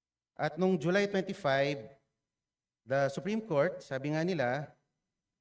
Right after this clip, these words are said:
si inilang, ah, diniklara ng, ah, articles of impeachment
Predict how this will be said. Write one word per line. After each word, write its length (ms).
si 200
inilang, 440
ah, 320
diniklara 800
ng, 480
ah, 360
articles 360
of 80
impeachment 640